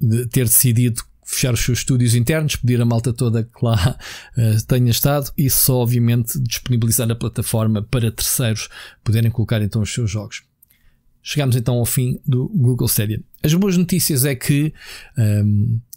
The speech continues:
muitas vezes lemos que estamos a usufruir de serviços, eh, os jogos são nossos, digamos assim, enquanto, eh, estão, estão disponíveis nas plataformas, e isto veio contrariar um bocadinho aquilo que nós pensávamos, que era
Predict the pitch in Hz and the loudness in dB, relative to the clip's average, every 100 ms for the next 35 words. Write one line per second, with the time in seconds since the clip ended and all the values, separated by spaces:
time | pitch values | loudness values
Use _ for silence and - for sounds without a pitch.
0 | _ _ 135 147 139 120 139 131 - - | _ _ 2 4 2 2 2 0 -4 -2
1 | 123 127 127 120 - - 123 123 - - | 0 0 0 -4 -4 0 0 -2 -10 -16
2 | - - 123 123 117 113 - 117 - 123 | -8 -2 0 2 0 0 0 0 0 0
3 | 113 170 202 - - 123 107 104 101 131 | 2 0 -2 -4 -4 -2 0 0 -2 -2
4 | 123 - 127 120 123 127 - - - _ | -2 -2 0 2 2 0 -2 -6 -10 _
5 | - 120 110 113 107 - 127 120 117 - | -6 -2 0 2 2 2 2 0 -2 -10
6 | - - 120 117 123 120 120 117 120 113 | -8 0 2 2 2 2 2 2 0 0
7 | 123 - 135 117 113 110 110 - 120 - | -2 -8 -8 -8 -8 -8 -8 -6 -6 -8
8 | - 123 117 120 113 110 120 127 120 147 | -6 -4 -2 0 2 2 0 0 0 0
9 | 139 135 - - - - 143 156 - 139 | 0 -2 -6 -16 -10 -2 0 0 0 0
10 | 127 139 143 143 143 _ _ _ _ _ | 0 2 2 0 -2 _ _ _ _ _
11 | _ _ _ - 127 120 123 120 120 113 | _ _ _ 0 2 4 4 4 2 2
12 | 113 120 117 127 113 127 113 - 117 - | 2 2 2 0 0 0 0 0 0 0
13 | 123 120 127 - - 117 120 | 0 0 -2 -2 -2 0 0